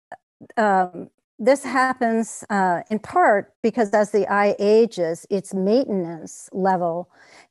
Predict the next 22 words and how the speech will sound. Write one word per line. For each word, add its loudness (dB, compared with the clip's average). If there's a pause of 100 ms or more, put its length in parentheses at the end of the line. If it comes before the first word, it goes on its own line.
gets 0
less 2
strong, 0 (340)
uh, -2
the 0
maintenance -2
needed 0
to -20
keep -2
it -6
functioning. -4 (340)
And, 2
uh, 2 (280)
that 4
includes -2
clearing 2
it -2
of -2
toxins -4
and -6
getting, -2 (420)
um, -8